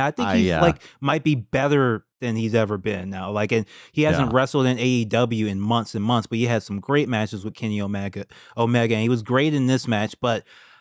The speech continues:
Speaker 1: I hate the ladder match because it always turns into these car crashes that
Speaker 2: <laughs>
Speaker 1: just injure guys. We're just watching
Speaker 2: Yeah.
Speaker 1: people get injured. There's nothing
Speaker 2: Yeah.
Speaker 1: else interesting to do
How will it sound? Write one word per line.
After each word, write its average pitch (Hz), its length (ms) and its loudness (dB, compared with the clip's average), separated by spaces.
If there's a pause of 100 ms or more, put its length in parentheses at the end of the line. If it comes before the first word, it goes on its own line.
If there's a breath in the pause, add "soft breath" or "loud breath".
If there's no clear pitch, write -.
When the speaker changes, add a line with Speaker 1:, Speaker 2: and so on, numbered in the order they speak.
Speaker 1:
I 110 80 -4
hate 196 400 -2
the 180 100 -2
ladder 135 300 4
match 107 260 -2
because 135 360 -2
it 147 160 -4
always 165 420 2
turns 123 400 -2
into 120 260 -2
these 117 240 -2
car 196 400 0
crashes 120 680 -2
that 127 420 2
Speaker 2:
<laughs> - 60 -20
Speaker 1:
just 127 460 -2 (240)
injure 175 440 4
guys. - 440 -6
We're 135 220 4
just 202 340 2
watching 170 380 4
Speaker 2:
Yeah. 73 340 0 (100)
Speaker 1:
people 165 340 4
get 143 360 2
injured. 120 540 2
There's 123 180 2
nothing 143 300 2
Speaker 2:
Yeah. 82 260 0
Speaker 1:
else 147 400 -4
interesting 131 580 0
to 120 120 -6
do 123 460 0